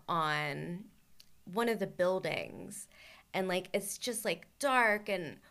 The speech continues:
wild and people screaming and things are happening,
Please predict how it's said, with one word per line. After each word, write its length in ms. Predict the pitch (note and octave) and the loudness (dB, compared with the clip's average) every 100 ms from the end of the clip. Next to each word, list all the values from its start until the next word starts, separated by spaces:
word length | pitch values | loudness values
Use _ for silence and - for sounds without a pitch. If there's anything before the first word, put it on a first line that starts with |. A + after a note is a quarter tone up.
| _ | _
wild 640 | F#3+ C4 C4 B3 A3+ G#3+ | 0 4 6 6 4 2
and 200 | G3 F#3+ F#3+ - _ _ - | 0 -2 -8 -20 _ _ -8
people 320 | - C4+ G3 | -4 -4 -4
screaming 840 | G3 - - D4 D4 C4+ A#3 G#3 F#3+ | -4 -4 -6 0 2 2 0 0 0
and 200 | F3+ F#3+ - | -2 -6 0
things 320 | B3+ A#3+ G3+ | 2 2 2
are 120 | G3 | 0
happening, 840 | G3+ B3 C#4 D4 B3+ G#3+ F#3+ F3+ | 4 8 8 8 2 2 2 2